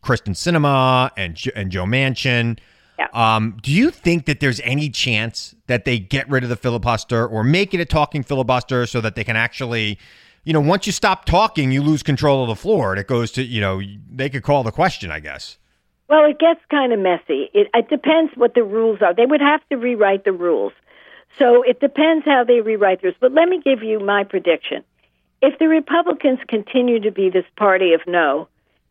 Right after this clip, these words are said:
Speaker 2: and not the party of no, the party of hell no.
Speaker 1: Right.
Speaker 2: Uh, couldn't even get one vote for something that's so popular. Over sixty percent of the people supported this, uh, this bill, this covid relief. We couldn't get one <laughs> Republican in the House and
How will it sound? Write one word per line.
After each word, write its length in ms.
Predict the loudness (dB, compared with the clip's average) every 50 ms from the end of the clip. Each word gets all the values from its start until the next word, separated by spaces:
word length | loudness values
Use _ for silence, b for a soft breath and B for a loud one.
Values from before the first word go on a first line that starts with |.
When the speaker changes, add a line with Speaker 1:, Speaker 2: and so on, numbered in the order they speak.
| _ _ _ -2
Speaker 2:
and 80 | 0
not 240 | 2 2 2 2 0
the 60 | -2
party 260 | 0 2 2 2 2 0
of 100 | 0 2
no, 160 | 2 2 4
the 100 | 2 0
party 240 | -2 0 0 2 0
of 60 | 0
hell 280 | 0 2 2 4 4 4
no. 340 | 2 -2 -4 -6 -6 -8 -10 _ -10
Speaker 1:
Right. 340 | -4 -2 -2 -2 -2 -4 -4 -2
Speaker 2:
Uh, 180 | 0 2 2 2 -2 _ _ _ 0
couldn't 160 | 2 2 2
even 200 | 2 2 2 2
get 240 | 2 2 2 2 0
one 320 | 2 2 4 4 2 0 2
vote 240 | 2 2 2 2 -2
for 120 | -4 -4 -2 -2
something 380 | -2 -2 -2 0 -2 0 2
that's 180 | 2 0 0 0 _
so 140 | 2 2 2
popular. 520 | 2 0 0 0 0 0 2 2 4 4 4
Over 280 | 4 2 2 2 -2 -4 _
sixty 300 | -2 -2 -2 _ -14 -8
percent 420 | -6 -4 -6 -4 _ -2 -2 -2 -2
of 60 | -4
the 60 | -6 -6
people 400 | -4 -4 -4 -4 -4 -4 -6 -6 -4
supported 520 | -6 -6 -2 2 2 2 2 2 -2 -2
this, 160 | 0 0 0 0 -4 _ _ b b b b b b b b b
uh, 180 | 2 2 2 2
this 220 | 2 2 2 0 0
bill, 360 | 0 2 4 4 6 4 2
this 140 | 0 -2 -4 -2
covid 340 | -2 -2 0 0 -2 -2 0
relief. 280 | 4 4 6 4 4 2
We 60 | 0 -2
couldn't 240 | 0 0 2 2
get 260 | 2 2 2 2 2 2
one 400 | 4 4 4 4 2 2 2 0
<laughs> 40 |
Republican 840 | 0 -2 -2 -2 0 0 0 0 0 0 -2 -2 -2 0 0 2 2 2
in 80 | 2
the 60 | 2
House 260 | 2 2 2 0 -2 -2 -6
and 120 | -12 -8